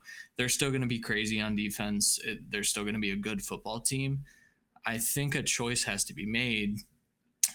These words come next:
Somewhere in the middle of the year, is Stetson Bennett gonna get us over the hump again this year? I don't know if he will.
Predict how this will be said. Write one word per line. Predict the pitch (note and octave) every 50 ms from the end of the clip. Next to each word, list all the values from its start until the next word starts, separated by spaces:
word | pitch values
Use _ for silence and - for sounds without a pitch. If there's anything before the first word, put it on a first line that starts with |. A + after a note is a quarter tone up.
| - - _
Somewhere | - - - - B2+ C3 C#3+ C#3 C3+ C3+ B2+ B2+ B2+ B2 A#2+
in | A#2 A2
the | A2
middle | A2 A2 A2 A2 G#2+
of | G#2 G#2
the | G#2
year, | G#2 A#2 A#2+ A#2+ A2 G#2+ G#2 G#2 G#2 - - -
is | A2+ A#2+ A2+ -
Stetson | - - A#2 A2+ - A#2 A2
Bennett | G#2+ G#2 G2+ G2+ - -
gonna | A2 G2+ G2 G2
get | G2 G2 F#2
us | F#2 G2+ - -
over | G2 F2
the | D#2 D#2+
hump | - - - G#2 G2+ -
again | G#2 F#2+ F#2 E2+ D2+ C#2+
this | D#2 G2 - - -
year? | A#2+ B2 B2 C3 C3 - - - - - - _ _ _ _ _ _ _ _ _ - -
I | F#2+ G#2+
don't | G#2+ A#2 A2 G#2+ G#2+
know | G#2+ G#2+ G#2+
if | G#2 G#2
he | - G2+
will. | G2+ A2 A#2+ C3+ C#3 C#3 C#3